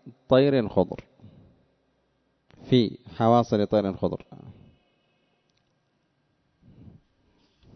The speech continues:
وهذه الحواصل لها قناديل معلقة بالعرش، تسرح من الجنة حيث شاءت، ثم تأوي إلى تلك القناديل كالكواكب.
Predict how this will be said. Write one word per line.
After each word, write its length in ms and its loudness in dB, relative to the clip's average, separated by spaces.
وهذه 500 4
الحواصل 600 0
لها 180 4
قناديل 540 0
معلقة 560 4
بالعرش، 540 -2
تسرح 360 -2
من 120 2
الجنة 400 -2
حيث 180 0
شاءت، 360 0
ثم 260 0
تأوي 380 2
إلى 140 2
تلك 260 -4
القناديل 680 0
كالكواكب. 640 0